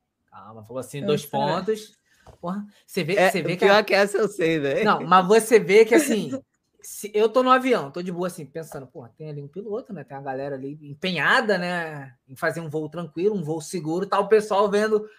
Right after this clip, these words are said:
Speaker 1: a Twitch." Aí, ó, vocês têm que dar like nesse vídeo no YouTube. <laughs>
Speaker 3: Não, mas ele não tava assistindo, não.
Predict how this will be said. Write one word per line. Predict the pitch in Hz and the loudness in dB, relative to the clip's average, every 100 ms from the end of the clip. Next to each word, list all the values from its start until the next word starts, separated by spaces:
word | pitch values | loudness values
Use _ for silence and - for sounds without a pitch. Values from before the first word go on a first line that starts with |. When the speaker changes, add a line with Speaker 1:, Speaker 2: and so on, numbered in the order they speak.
| _ | _
Speaker 1:
a | 170 | -2
Twitch." | 190 254 233 226 220 - 156 127 _ _ _ - | 0 2 2 2 0 -6 -14 -14 _ _ _ 2
Aí, | 240 240 | 8 8
ó, | 214 175 | 8 2
vocês | - 208 | -4 -6
têm | 214 233 | -2 -4
que | 220 | -2
dar | 220 220 | 0 0
like | 208 220 220 | 2 0 -2
nesse | 220 214 | -8 -4
vídeo | 190 208 208 | -4 -4 -2
no | 226 | -2
YouTube. | 220 220 226 240 175 151 - | -2 -2 -2 -2 -6 -10 -6
<laughs> | 240 - 254 - - 294 294 240 285 - 339 269 - - _ _ - 208 196 | -6 -6 -6 -6 -4 -2 -2 0 -4 -4 -10 -10 -12 -20 _ _ -18 -16 -4
Speaker 3:
Não, | 165 170 | 2 2
mas | 151 139 | 4 2
ele | 143 | 2
não | 143 220 | 0 0
tava | 214 202 | -2 -2
assistindo, | 208 240 - 214 240 | -4 -8 -6 -6 -4
não. | 180 160 | -4 -4